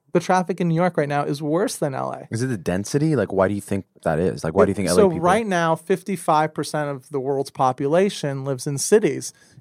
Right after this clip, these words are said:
Speaker 1: In the next ten years, I believe, I don't actually, I don't know the time frame, but I think in the next decade or two, that's gonna go up to seventy-five percent.
Speaker 2: Yeah.
Speaker 1: And that's a problem. Now, L A specifically, I believe the solution is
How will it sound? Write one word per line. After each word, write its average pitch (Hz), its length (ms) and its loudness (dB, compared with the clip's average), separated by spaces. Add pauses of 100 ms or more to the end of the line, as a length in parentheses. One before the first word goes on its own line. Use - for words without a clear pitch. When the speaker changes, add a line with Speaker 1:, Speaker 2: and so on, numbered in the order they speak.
Speaker 1:
In 160 160 0
the 160 80 0
next 160 400 -2
ten 156 240 -2
years, 160 320 2
I 139 80 4
believe, 147 560 -2
I 156 80 4
don't 185 100 2
actually, 170 240 -2
I 139 60 0
don't 190 160 2
know 180 80 4
the 151 100 -2
time 139 260 -4
frame, 123 220 -10
but 131 80 -4
I 143 60 -4
think 202 160 -4
in 170 80 -2
the 151 40 -2
next 139 300 -6
decade 135 340 -4
or 123 80 -6
two, 190 400 -2 (300)
that's 165 220 -4
gonna 208 160 0
go 147 100 4
up 135 120 2
to 143 100 -10
seventy-five 147 840 -4
percent. - 600 -14 (160)
Speaker 2:
Yeah. 95 80 -10 (480)
Speaker 1:
And 160 280 0
that's 220 280 0
a 139 60 0
problem. - 800 -6 (600)
Now, 165 320 2 (1120)
L 190 180 6
A 220 100 6
specifically, 165 800 0
I 139 160 2
believe 165 300 0
the 143 100 -2
solution 139 680 -4
is 123 320 -10